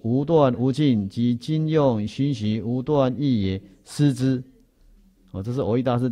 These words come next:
他解释，他解释要比较深入一点啊。看到这，我看第三页这样倒第-，倒数第一行，难法啦，到成佛就断，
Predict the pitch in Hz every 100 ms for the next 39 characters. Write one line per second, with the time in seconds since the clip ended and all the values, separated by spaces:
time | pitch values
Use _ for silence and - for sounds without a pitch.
0 | - 135 127 101 92 123 131 120 92 113
1 | 120 110 113 113 - 117 113 92 76 82
2 | - 92 - - _ _ _ _ - _
3 | _ _ _ _ _ _ - 165 160 151
4 | 135 151 127 - 131 135 147 143 143 143
5 | 127 127 135 120 92 135 127 - 151 113
6 | 98 131 113 101 127 - _ _ 135 131
7 | 135 190 - 95 92 87 78 101 _ _
8 | _ _ _ _ 175 - - 165 117 139
9 | 127 135